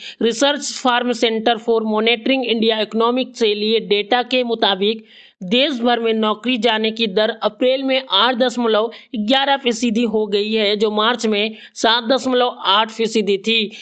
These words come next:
यह दिसंबर के बाद से सबसे ज्यादा नौकरी जाने की दर है। इसी अवधि में शहरी बेरोजगारी आठ दशमलव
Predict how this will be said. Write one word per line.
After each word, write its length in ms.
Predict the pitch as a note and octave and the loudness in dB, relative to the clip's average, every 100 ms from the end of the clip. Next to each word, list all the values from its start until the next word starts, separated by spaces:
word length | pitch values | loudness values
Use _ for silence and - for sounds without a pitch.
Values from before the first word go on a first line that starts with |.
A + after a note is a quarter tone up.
| - A#3 | -6 0
यह 140 | A#3+ | 0
दिसंबर 520 | B3 B3 B3+ B3 C#4 | 0 0 0 2 0
के 120 | C4 | 0
बाद 320 | C4+ A#3+ B3 B3 | 0 0 0 0
से 80 | C4 | -2
सबसे 420 | - B3 B3 D4+ | 0 -2 0 -2
ज्यादा 340 | B3 B3+ A3 A3+ | 2 0 2 2
नौकरी 340 | A3 G#3+ A#3+ | 0 0 -2
जाने 340 | G3+ G#3+ A3 A3 | 0 0 0 -2
की 140 | A#3 | -2
दर 220 | G3 G3+ | 0 0
है। 240 | F#3+ G3+ - - - | 2 0 -2 -10 -2
इसी 260 | A3 A3 A3+ | -2 0 2
अवधि 360 | F#3 G#3 A3+ | 2 2 0
में 160 | A#3 A#3+ | 0 0
शहरी 440 | A#3+ B3 A#3 C4+ | 0 -2 0 0
बेरोजगारी 640 | C4+ C4 C4+ A3+ B3 B3 B3+ | 0 0 0 0 0 0 -2
आठ 240 | G3 A3 G#3 | 0 0 0
दशमलव 580 | A3 A3+ A3 G3+ A3 | -2 -2 0 0 -2